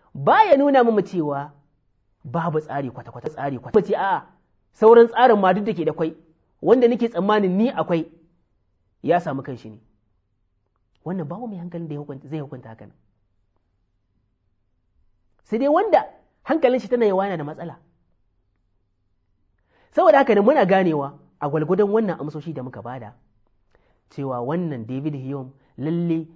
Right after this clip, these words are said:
ya yi kuskure cikin gane abin da muke nihi cikin dalilin tsari.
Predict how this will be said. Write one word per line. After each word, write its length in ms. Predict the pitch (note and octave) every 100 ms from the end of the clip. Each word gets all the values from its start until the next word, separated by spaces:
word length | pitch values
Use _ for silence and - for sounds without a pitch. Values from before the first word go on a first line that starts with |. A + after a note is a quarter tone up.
| -
ya 180 | D#3 F3+
yi 60 | F#3+
kuskure 420 | G3+ - G#3+ E3
cikin 280 | E3+ D#3 C#3+
gane 280 | F#3 G3+ -
abin 180 | C#3 E3
da 80 | C#3+
muke 240 | C#3+ B2+
nihi 240 | C3+ B2+ C3 _
cikin 200 | _ E3
dalilin 300 | C#3 B2+ A#2+
tsari. 300 | A2+ A2 A2